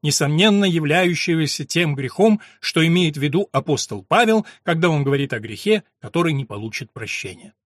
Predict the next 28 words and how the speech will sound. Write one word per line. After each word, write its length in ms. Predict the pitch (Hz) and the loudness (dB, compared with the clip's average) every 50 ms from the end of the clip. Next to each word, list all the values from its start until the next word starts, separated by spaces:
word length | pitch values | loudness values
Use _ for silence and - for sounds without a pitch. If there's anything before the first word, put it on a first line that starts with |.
| _ _ _ _ _ _ - - - - _ _ _ | _ _ _ _ _ _ -20 -20 -20 -20 _ _ _
Светское 440 | - - 208 208 165 - - 175 - | -8 -4 -2 -2 -2 0 -2 -2 -2
честолюбие 520 | - 165 - - 180 190 202 170 143 143 | -2 -6 -4 -4 -2 -2 0 0 0 0
было 240 | 135 147 147 143 135 | 0 0 0 0 -2
чувством, 480 | - - 180 160 - - 147 127 113 | -2 -4 -6 -6 -4 -6 -8 -8 -8
которое 360 | - 127 113 - 135 131 127 117 | -12 -12 -10 -8 -8 -6 -6 -6
бабушка 640 | 107 135 160 165 151 139 - - - 131 107 - _ | -6 -4 -4 -4 -4 -6 -6 -6 -8 -8 -8 -10 _
до 140 | 143 131 127 | -12 -10 -8
такой 300 | - 113 - 202 226 220 | -10 -8 -6 -4 -4 -4
степени 440 | - - - - 143 - 127 120 | -6 -4 -6 -6 -6 -6 -8 -10
была 240 | 110 107 123 123 110 | -8 -8 -8 -8 -8
неспособна 840 | 104 117 135 135 - - - 127 117 - - 156 143 113 104 101 104 | -6 -6 -6 -6 -6 -6 -8 -8 -10 -6 -6 -6 -6 -6 -8 -10 -10
испытать 480 | - - - 139 - - 131 107 - | -12 -12 -12 -16 -12 -12 -12 -12 -12
и 40 | 107 | -14
даже 240 | 98 107 107 - 98 | -12 -10 -10 -10 -8
понять, 400 | - 131 143 220 262 254 - _ _ _ _ | -8 -6 -4 -4 -6 -6 -10 _ _ _ _
что 180 | _ - - 165 | _ -4 0 0
ей 180 | 180 226 247 220 | 0 0 0 0
казалось 420 | 226 220 214 233 233 226 208 - | -2 -2 0 0 0 0 0 0
совершенно 600 | - 220 208 - - - 269 269 247 240 247 233 | 0 0 0 0 -2 -2 -2 -2 0 0 2 2
не 200 | 226 240 254 233 | 2 4 4 2
стоящим 800 | 196 - - - - 247 226 170 131 120 113 - - 156 123 127 | 0 -2 -6 -6 -4 -2 0 0 0 -2 -4 -8 -8 -6 -8 -6
делом 380 | 131 196 262 269 220 160 135 113 | -4 -4 -2 0 0 0 -2 -4
вкладывать 600 | - _ 156 180 214 190 175 180 170 165 147 - | -6 _ -2 0 0 0 0 -2 -2 -2 -4 -6
столько 600 | - - - - - - 196 143 104 - - 95 | -8 -8 -10 -8 -2 0 0 0 -2 -4 -12 -12
горячности 760 | 101 123 131 160 214 262 277 - 214 214 202 180 - - 196 175 | -8 -6 -6 -4 -4 -4 -4 -2 0 0 0 0 -2 -4 -4 -4
в 40 | 147 | -2
его 340 | 147 147 147 131 143 180 202 | -2 -2 -2 -2 0 -2 -2
осуждение. 600 | 202 - - 226 214 202 180 135 90 - _ _ | -2 -4 -6 -6 -6 -6 -6 -8 -8 -10 _ _